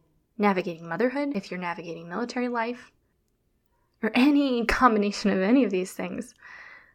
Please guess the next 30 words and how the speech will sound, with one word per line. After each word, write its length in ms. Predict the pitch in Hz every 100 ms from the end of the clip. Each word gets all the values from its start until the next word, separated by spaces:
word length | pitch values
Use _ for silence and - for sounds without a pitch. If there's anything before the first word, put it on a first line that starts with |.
| _ _ _
you 180 | 220 254
are 80 | 349
doing 280 | 262 269 269
hard 260 | 202 208 208
things 420 | 185 - - - 202
and 180 | 202
you 120 | 208 240
are 100 | 247
carrying 420 | - 208 202 185
a 80 | 170
lot. 260 | 165 156 _ _ _ _ -
And 100 | 202
we 100 | 214
don't 220 | 277 240
often 260 | 208 196 185
acknowledge 500 | 190 175 175 202 -
that 220 | - - _ _ _ _ _ _ _
and 100 | 196 -
honor 300 | 175 226 190
that. 240 | - - _ _ _ _ _ _ _ _ _ _ _ _ _ _
And 80 | 226
so 100 | 226
I 40 |
don't 100 | 220
want 100 | 233
you 60 | 254
to 80 | 247
suppress 460 | - - 208 214
those 160 | 208 202
emotions 580 | 190 185 190 190 185